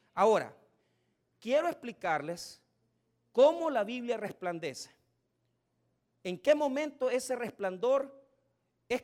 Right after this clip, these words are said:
captado por nosotros? Este texto de Hebreos, capítulo seis, es un texto complicado, porque el libro de Hebreos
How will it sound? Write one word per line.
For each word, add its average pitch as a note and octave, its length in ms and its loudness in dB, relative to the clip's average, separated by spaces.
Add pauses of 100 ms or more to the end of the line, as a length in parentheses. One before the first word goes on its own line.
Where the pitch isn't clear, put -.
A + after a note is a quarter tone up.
(120)
captado - 760 -4
por C#3+ 160 -12
nosotros? - 640 -16 (920)
Este C#4+ 380 0
texto D#3+ 600 -10 (220)
de E3+ 260 -6
Hebreos, G3+ 520 -2
capítulo G#3+ 520 -10
seis, D#3+ 400 -6 (400)
es A#3+ 240 -2
un G#3+ 100 -6
texto A3+ 640 -8
complicado, E3+ 640 -6 (1000)
porque C#4+ 240 2
el C4+ 80 0
libro C#4+ 220 0
de C#4 80 0
Hebreos G#3+ 600 -6